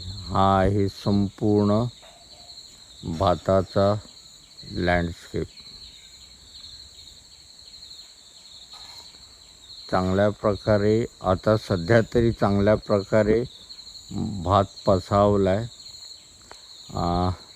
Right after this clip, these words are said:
दाणा पण चांगल्या प्रकारे भरेल अशी इच्छा आहे.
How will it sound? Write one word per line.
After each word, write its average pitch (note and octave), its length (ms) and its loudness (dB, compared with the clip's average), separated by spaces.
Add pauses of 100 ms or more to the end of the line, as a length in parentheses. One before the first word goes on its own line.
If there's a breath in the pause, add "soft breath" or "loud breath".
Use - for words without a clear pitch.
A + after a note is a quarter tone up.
(240)
दाणा F#2 500 2
पण G#2+ 300 2
चांगल्या F#2 400 2
प्रकारे G2 560 0
भरेल F#2+ 540 0
अशी F#2 300 -2
इच्छा - 340 -6
आहे. F2+ 400 -4